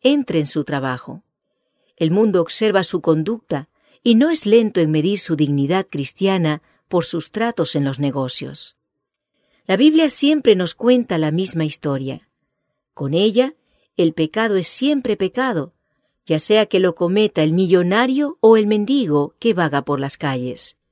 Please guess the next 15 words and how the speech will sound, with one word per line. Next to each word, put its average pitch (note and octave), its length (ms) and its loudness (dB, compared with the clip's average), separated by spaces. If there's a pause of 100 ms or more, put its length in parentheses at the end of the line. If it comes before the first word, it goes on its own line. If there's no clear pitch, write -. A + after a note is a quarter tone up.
(680)
Es D3+ 140 -6
mucho B3+ 280 4
mejor B3+ 440 2
tener B3 320 4
una A#3 220 2
vida A#3 260 4
de G#3+ 100 4
profunda G#3+ 560 0
pobreza, E3+ 680 2 (440)
coronada G#3 680 2
por A3 120 0
las F#3 140 -2
bendiciones E3+ 640 0
de D3+ 120 0
Dios, G3 500 -4